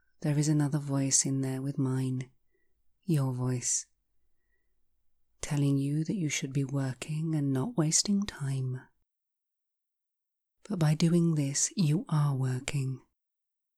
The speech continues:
working to give yourself the strength to carry on.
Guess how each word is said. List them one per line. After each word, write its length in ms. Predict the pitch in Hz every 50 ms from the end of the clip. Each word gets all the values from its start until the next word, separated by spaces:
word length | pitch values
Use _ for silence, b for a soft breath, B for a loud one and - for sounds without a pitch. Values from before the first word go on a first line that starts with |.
| _ _ _ _ _ _ _ _ _ -
working 580 | 165 151 147 147 - - - 165 165 170 175 175
to 140 | - - 175
give 260 | 160 - 156 147 156
yourself 640 | 160 156 160 156 - - 147 135 135 135 135 - -
the 80 | -
strength 640 | 165 - - - - 139 131 131 131 123 - - - - _ _ _ _
to 120 | - - -
carry 400 | - - 156 156 151 151 151 156
on. 400 | 156 147 131 127 127 127 120